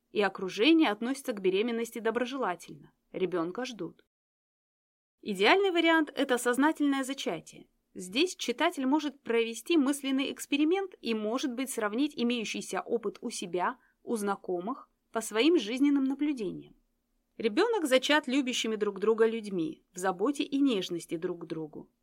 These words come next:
или в пьяном угаре, или при насилии, надругательстве.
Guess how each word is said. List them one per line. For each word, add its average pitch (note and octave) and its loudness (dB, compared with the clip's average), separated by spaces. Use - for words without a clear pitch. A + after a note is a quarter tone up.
или F#4+ 4
в - -14
пьяном C#4+ 4
угаре, E3 -6
или F3+ 0
при C#4 2
насилии, F#3 0
надругательстве. F3+ -4